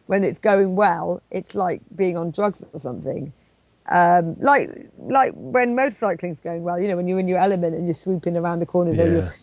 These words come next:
Speaker 1: cre-, you know, cresting over a sand dune in the Sahara, and you, it's like, it's a proper, ooh, you know. But when it's not going well, it's like plodding through mud, and then it's really hard. So, and you just sort of have to sit there on your own and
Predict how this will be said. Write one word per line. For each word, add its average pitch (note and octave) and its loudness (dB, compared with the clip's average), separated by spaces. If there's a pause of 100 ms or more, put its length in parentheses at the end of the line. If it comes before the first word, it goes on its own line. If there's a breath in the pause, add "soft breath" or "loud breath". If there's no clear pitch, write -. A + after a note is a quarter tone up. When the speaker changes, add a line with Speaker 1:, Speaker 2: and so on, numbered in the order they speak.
(140)
Speaker 1:
cre-, G#3+ 6
you A3 8
know, F3+ 8
cresting F#3+ 2
over F3+ 4
a E3+ 0
sand F#3+ 2
dune F3 -2
in E3+ 0
the E3 -4
Sahara, E3 0
and E3+ -2
you, F#3 -4
it's F#3 -8
like, E3+ 2
it's - -4
a E3+ -2
proper, D#3+ 0
ooh, D#3+ 2
you E3+ 4
know. D#3 -4 (540 loud breath)
But G#3+ 4
when B3 6
it's G#3 2
not D4 2
going E3+ 2
well, F3+ 2
it's G3+ -6
like F#3+ 0
plodding G3 0
through G3 -4
mud, F#3+ 2
and E3+ -6
then F3+ -2
it's - -8
really E3 -4
hard. D#3+ -8 (140)
So, F3 -4
and F3 0
you A3+ 0
just G#3 -8
sort G#3+ -6
of G#3+ -4
have G#3+ -2
to G#3+ -6
sit - 0
there G3+ 2
on G3 4
your G3 4
own G3+ 6
and F3+ -2